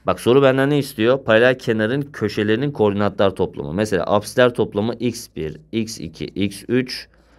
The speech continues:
artı sıfır. Bu apsisler toplamı. Y bir, Y iki, Y üç artı sıfır. Bu da ordinatlar toplamı. Değil mi? Şimdi bak ne demiştik sorunun en başında şurada? Dedik ki bak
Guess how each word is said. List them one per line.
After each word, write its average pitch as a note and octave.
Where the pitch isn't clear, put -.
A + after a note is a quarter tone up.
artı G2+
sıfır. F2+
Bu A2
apsisler G#2+
toplamı. F#2
Y A2
bir, E2
Y G2+
iki, E2
Y G2
üç -
artı F2+
sıfır. B2+
Bu A2+
da A#2+
ordinatlar G#2+
toplamı. C2
Değil C3+
mi? G2+
Şimdi A2
bak G2
ne B2+
demiştik B2
sorunun G2
en A2
başında F2
şurada? F#2
Dedik C#3
ki G2
bak F2